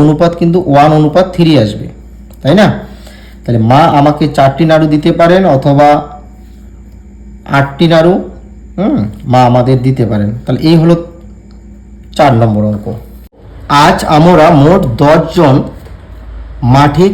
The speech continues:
খেলতে এসেছি। যদি আমাদের মধ্যে মেয়ে ও ছেলের সংখ্যার অনুপাত টু অনুপাত থ্রি হয়, তবে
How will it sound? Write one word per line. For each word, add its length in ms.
খেলতে 320
এসেছি। 340
যদি 280
আমাদের 360
মধ্যে 420
মেয়ে 280
ও 20
ছেলের 380
সংখ্যার 560
অনুপাত 500
টু 120
অনুপাত 420
থ্রি 160
হয়, 220
তবে 220